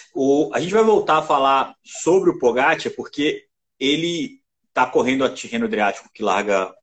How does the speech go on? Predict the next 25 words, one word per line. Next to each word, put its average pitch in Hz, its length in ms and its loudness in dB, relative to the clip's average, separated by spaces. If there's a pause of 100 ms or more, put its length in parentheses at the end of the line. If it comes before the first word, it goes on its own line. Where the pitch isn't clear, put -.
(120)
nessa 117 320 -4
segunda-feira, 101 880 -2 (420)
e 110 80 0
ali 110 420 0
ele 113 120 0
vai 110 180 0
ter 117 260 0
um 113 140 -2
confronto 113 640 -4
com, 117 340 0 (340)
ah, 107 300 0
o 117 80 -10
pódio 147 460 0
do 123 120 -2
Tour 113 200 -6
de 104 180 -4
France, 131 360 -2
o 110 80 -6
Carapaz, 123 640 0
o 104 100 -8
Vingegaard, 151 580 -2 (280)
inclusive 147 680 -2 (180)
o, 127 80 -2
o, 117 800 0
não, 143 260 0